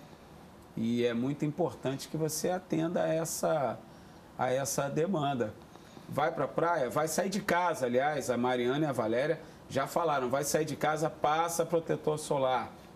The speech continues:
nas mãos, no pescoço, no rosto, na orelha,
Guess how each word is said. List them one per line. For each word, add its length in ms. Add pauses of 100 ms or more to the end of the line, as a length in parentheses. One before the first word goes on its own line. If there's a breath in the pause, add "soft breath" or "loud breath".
nas 300
mãos, 440
no 100
pescoço, 760
no 160
rosto, 580 (320 loud breath)
na 260
orelha, 520